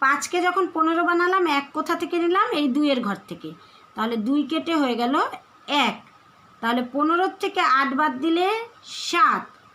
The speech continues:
এই একের থেকে এক বাদ দিলে শূন্য, সাতের থেকে পাঁচ বাদ দিলে দুই, নয়ের থেকে দুই বাদ দিলে সাত,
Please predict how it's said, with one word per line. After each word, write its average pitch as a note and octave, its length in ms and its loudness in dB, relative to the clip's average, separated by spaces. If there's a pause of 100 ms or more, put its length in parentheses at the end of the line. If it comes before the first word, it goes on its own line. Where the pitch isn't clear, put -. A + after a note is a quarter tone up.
(400)
এই C#4+ 220 2
একের D4 340 0
থেকে E4 200 -4
এক D4+ 240 -2
বাদ C#4+ 220 0
দিলে F4+ 520 0 (280)
শূন্য, C4+ 560 2 (840)
সাতের C4 440 -2
থেকে E4+ 220 -2
পাঁচ C4 380 0
বাদ B3 280 -2
দিলে D#4+ 460 0 (540)
দুই, G#3+ 480 0 (600)
নয়ের A#3+ 340 0 (100)
থেকে F4 200 -2
দুই C4 260 0
বাদ A3 260 -2
দিলে C#4+ 340 0 (420)
সাত, - 480 0